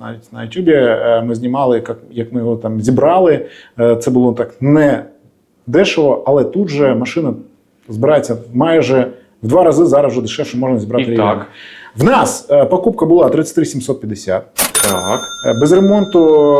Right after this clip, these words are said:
Speaker 1: вона приїжджає сюди десь сорок три тисячі, це вже повністю з доставкою, розмитненням,
Speaker 2: Да, вона ж
Speaker 1: повністю
Speaker 2: велика,
Speaker 1: всім.
Speaker 2: там трішки
Speaker 1: З
Speaker 2: складніше
Speaker 1: усіма, з
Speaker 2: вести.
Speaker 1: усіма платежами. І, е,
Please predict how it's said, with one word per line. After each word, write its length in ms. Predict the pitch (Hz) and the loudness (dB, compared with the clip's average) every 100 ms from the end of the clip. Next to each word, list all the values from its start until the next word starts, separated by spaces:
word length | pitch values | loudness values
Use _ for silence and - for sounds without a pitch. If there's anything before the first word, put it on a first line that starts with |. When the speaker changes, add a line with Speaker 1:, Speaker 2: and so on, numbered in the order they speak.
| 139 135 - | 2 -2 -6
Speaker 1:
вона 260 | 131 151 | -2 -2
приїжджає 520 | 147 151 147 151 139 | 0 -2 0 2 2
сюди 260 | 127 135 135 | 0 -4 -6
десь 320 | 120 135 127 | 0 -2 -2
сорок 220 | - 120 | -6 -8
три 120 | - 123 | -6 -6
тисячі, 380 | 123 120 110 | -6 -10 -12
це 120 | 113 117 | -6 -4
вже 140 | 120 | -4
повністю 440 | - 131 123 - | -4 -4 -4 -6
з 320 | 110 104 110 107 | -12 -12 -14 -8
доставкою, 600 | 123 - 196 190 - 127 | -6 -2 0 0 0 -2
розмитненням, 480 | 113 156 190 - | 0 -2 -2 0
Speaker 2:
Да, 120 | 143 127 | 0 2
вона 140 | 120 147 | 2 0
ж 80 | 135 | 0
Speaker 1:
повністю 240 | 139 151 | 0 2
Speaker 2:
велика, 180 | 208 143 | 2 2
Speaker 1:
всім. 100 | - | 2
Speaker 2:
там 300 | 120 120 117 | 0 -2 -6
трішки 560 | 120 127 - 120 113 113 | -6 -6 -4 -2 0 0
Speaker 1:
З 160 | 113 | -2
Speaker 2:
складніше 340 | 113 160 180 190 | 0 0 2 2
Speaker 1:
усіма, 280 | 180 170 143 | 2 2 0
з 60 | |
Speaker 2:
вести. 160 | 147 - | -2 -2
Speaker 1:
усіма 320 | 165 160 147 | -2 0 0
платежами. 920 | 143 131 147 151 165 175 262 254 220 180 _ _ _ _ | -4 -6 -2 -2 -2 -6 -4 -2 -4 -6 _ _ _ _
І, 300 | 190 208 185 | -2 2 4
е, 840 | 139 - - 143 139 139 139 135 | 4 2 0 2 4 2 2 0